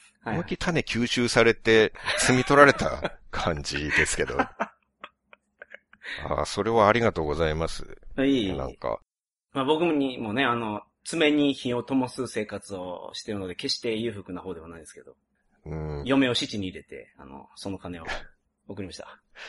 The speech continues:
Speaker 2: でも、一万円全然大した金額じゃないっていう、さっき言ってたから。
Speaker 1: <laughs> いや、だって、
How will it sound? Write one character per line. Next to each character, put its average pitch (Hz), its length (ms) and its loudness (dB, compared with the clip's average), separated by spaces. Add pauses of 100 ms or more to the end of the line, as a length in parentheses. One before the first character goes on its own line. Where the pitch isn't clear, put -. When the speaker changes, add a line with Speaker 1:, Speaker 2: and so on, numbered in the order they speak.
(220)
Speaker 2:
で 87 80 -6
も、 82 80 -2
一 92 220 0
万 202 180 8
円 170 100 8
全 156 180 8
然 170 140 8
大 180 200 10
し - 60 4
た 87 100 4
金 82 140 -2
額 78 180 0
じ 76 100 0
ゃ 76 60 0
な 78 120 2
い 71 40 0
っ - 20 -6
て - 200 -8
い 60 140 -6
う、 52 240 -16
さ - 140 6
っ - 40 -2
き 85 100 -4
言 78 80 -4
っ - 20 -12
て - 120 -4
た 80 120 4
か 65 120 0
ら。 58 200 -6
Speaker 1:
<laughs> - 1400 -10
い 196 60 6
や、 208 80 6
だ 196 140 -4
っ - 40 -10
て、 - 180 -6